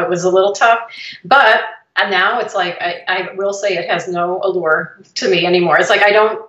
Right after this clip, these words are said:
I don't crave it. I don't want it. And nutritional yeast has kind of become like my cheese.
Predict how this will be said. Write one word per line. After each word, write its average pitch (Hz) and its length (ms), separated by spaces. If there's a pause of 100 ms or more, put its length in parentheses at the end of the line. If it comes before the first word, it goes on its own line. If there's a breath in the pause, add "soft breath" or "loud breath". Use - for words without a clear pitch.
(120)
I 220 140
don't 214 340
crave 240 340
it. 233 220
I 185 120
don't 180 220
want 175 180
it. 180 160 (420)
And 185 120
nutritional 214 560
yeast 220 360
has 233 180
kind 240 220
of 254 80
become 233 480 (420)
like 220 180
my 233 140
cheese. 226 460